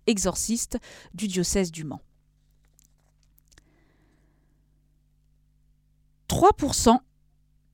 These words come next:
des personnes sont réellement possédées. Et les autres personnes, de quoi souffrent-elles ?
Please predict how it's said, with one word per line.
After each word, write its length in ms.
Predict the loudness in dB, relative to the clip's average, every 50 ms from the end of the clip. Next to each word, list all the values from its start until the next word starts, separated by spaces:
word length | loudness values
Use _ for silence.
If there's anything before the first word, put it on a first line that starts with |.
| _ -18
des 320 | -6 2 4 4 4 2 -2 -10 _ -2
personnes 640 | -2 -2 0 -2 0 2 2 2 2 0 -2 -2 -4 _ _ _ _ _ _
sont 360 | -6 -4 0 2 4 4 2 2 -2 _ _ _ _ _ _
réellement 580 | 2 4 6 6 6 6 4 0 -2 -2 -4 -4 _ _ _ _ _ _ _ _ _ _ _
possédées. 480 | 4 4 6 6 2 -2 -6 -8 -14 -20 -20 _ _ _ _ _ _ -20 _ _ _ _ -20 _ _ _ _ -20 -20 -20 -20 -20 _ 6 6
Et 100 | 8 8
les 220 | 8 8 8 8
autres 240 | 8 8 8 4 4
personnes, 720 | 4 4 2 2 4 6 6 6 6 6 4 2 0 -2 -6 -2
de 160 | 4 4 4
quoi 240 | 6 6 6 4 4
souffrent-elles ? 800 | 4 0 -2 -4 -2 -4 -4 -2 -4 -6 -6 -6 -8 -12 -14